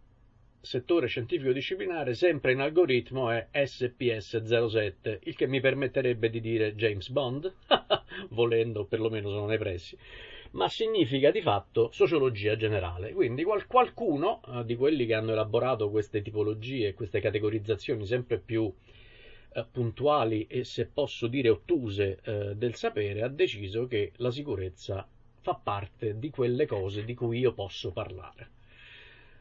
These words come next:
Eh, come vi dicevo prima, a me già quando qualcuno mi dice quello di cui posso parlare e quello di cui non posso, ho un improvviso giramento di palle, quindi che-, capirete, eh, quanto questo possa essere centrale.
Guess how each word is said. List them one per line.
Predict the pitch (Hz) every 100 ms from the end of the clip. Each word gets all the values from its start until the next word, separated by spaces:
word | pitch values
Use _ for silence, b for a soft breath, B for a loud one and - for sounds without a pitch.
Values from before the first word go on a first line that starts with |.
| B
Eh, | - - - - - -
come | 165 151
vi | 135
dicevo | 139 180 185
prima, | 165 139 135
a |
me | 147 127
già | 120 160
quando | - 131 135
qualcuno | 127 123 156
mi | 135
dice | 135 127 127
quello | 143
di | 127
cui | 123
posso | 139 135 123
parlare | 131 143 135
e | 123
quello | - 131
di | 131
cui | 143
non | 139 131
posso, | 127 120 127 117
ho | - 131
un | 127 127 -
improvviso | 156 139 127 135 127 131 127
giramento | 120 120 117 117
di | 117
palle, | 131 107 104
quindi | 117 117 107 - -
che-, | -
capirete, | 113 98 113 123 117 110 107 -
eh, | 101 98
quanto | 123 107 101 104
questo | 107 98 107
possa | 98 95 -
essere | 95 90 92
centrale. | 90 90 - -